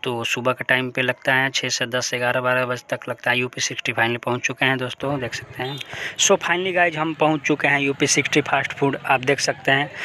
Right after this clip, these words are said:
तो चलिए अंदर चलते हैं, अंदर चलकर हम आपको दिखाते हैं। So finally guys, हम लोग अंदर की तरफ आ चुके हैं। आप देख सकते हैं कितना बढ़िया decoration किया गया है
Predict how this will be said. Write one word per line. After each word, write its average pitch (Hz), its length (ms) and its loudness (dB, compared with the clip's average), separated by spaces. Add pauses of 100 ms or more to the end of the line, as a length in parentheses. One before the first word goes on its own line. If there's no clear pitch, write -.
(260)
तो 139 100 4
चलिए 160 300 4
अंदर 151 300 2
चलते 147 320 0
हैं, 156 160 2
अंदर 135 300 2
चलकर 135 340 0
हम 127 200 0
आपको 170 320 2 (240)
दिखाते - 420 2
हैं। 110 200 -2 (3250)
So 175 220 2
finally 156 340 2
guys, 147 220 4
हम 139 160 2
लोग 143 140 -2
अंदर 139 320 -2
की - 160 -6
तरफ - 280 0
आ 127 140 2
चुके - 280 -2
हैं। 151 240 2
आप 120 160 0
देख 135 200 0
सकते - 300 -2
हैं 175 280 4 (320)
कितना 151 240 4
बढ़िया 135 260 2
decoration 139 440 -4
किया 147 200 0
गया 147 180 0
है 156 240 0